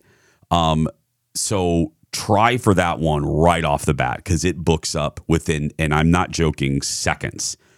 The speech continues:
So at the stroke of seven, refresh, go down to Slinky Dog and try to grab it. Now, here is where we're gonna throw in a tip.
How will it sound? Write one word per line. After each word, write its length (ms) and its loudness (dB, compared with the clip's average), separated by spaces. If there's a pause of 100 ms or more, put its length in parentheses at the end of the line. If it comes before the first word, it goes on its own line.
(220)
So 180 -4
at 100 -8
the 80 0
stroke 440 0
of 120 4
seven, 540 -2 (1700)
refresh, 600 -2 (340)
go 140 4
down 180 2
to 60 2
Slinky 340 -4
Dog 240 4
and 100 0
try 340 0
to 100 0
grab 420 0
it. 200 -10 (360)
Now, 80 2
here 460 2
is 180 -4
where 560 2 (360)
we're 140 4
gonna 160 2
throw 360 4
in 80 2
a 60 0
tip. 380 -8